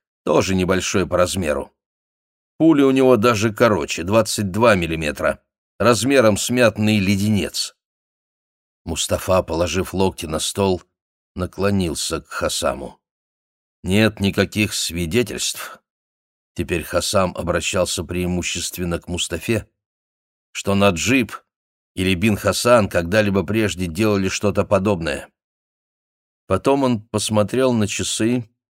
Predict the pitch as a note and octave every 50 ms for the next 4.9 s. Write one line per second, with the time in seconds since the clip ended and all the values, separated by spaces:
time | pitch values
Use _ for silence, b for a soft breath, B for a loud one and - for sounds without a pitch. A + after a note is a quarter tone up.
0 | _ _ _ _ _ _ _ _ _ - G2 G#2 G2+ G#2 C#3 C#3+ C3+ B2 A2 G2+
1 | - G#2 F#2+ - - A#2+ A#2+ A#2+ - - A2 G#2 F#2+ D#2+ D2+ F2 G#2 G#2+ G2 E2+
2 | E2+ E2+ E2 D#2+ E2 F2+ G#2 A#2 A2+ G#2 _ _ _ _ _ _ _ _ _ -
3 | F2+ - - G2 F#2+ G2 G2 F#2+ F#2 F#2 F#2 F#2 F#2+ F#2 E2+ F2+ F2 - - F#2+
4 | G2 F#2 F2 - - F2+ F2 D#2+ F2+ E2+ D#2 F2+ F2+ F2+ F#2 - - -